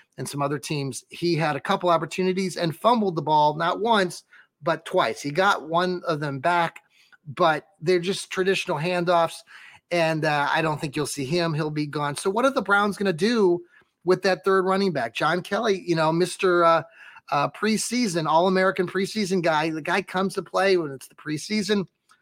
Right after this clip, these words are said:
Will the Browns maybe keep John Kelly as that back behind Nick Chubb and Jerome Ford? Of course, Jer-, Jerome Ford hasn't touched the damn ball yet. We're still, we're, uh, we've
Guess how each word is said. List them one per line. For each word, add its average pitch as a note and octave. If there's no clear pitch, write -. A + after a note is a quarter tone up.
Will G3+
the G3
Browns F#3+
maybe F#3+
keep B3
John D3+
Kelly G3
as D#3+
that D#3
back D#3+
behind E3+
Nick D3
Chubb F#3
and C#3
Jerome D3+
Ford? G#3
Of E3
course, -
Jer-, C4+
Jerome F#4
Ford A#3
hasn't F#3
touched -
the D3
damn D3
ball B2+
yet. F#2
We're F#3
still, D4
we're, F#3
uh, F3+
we've F3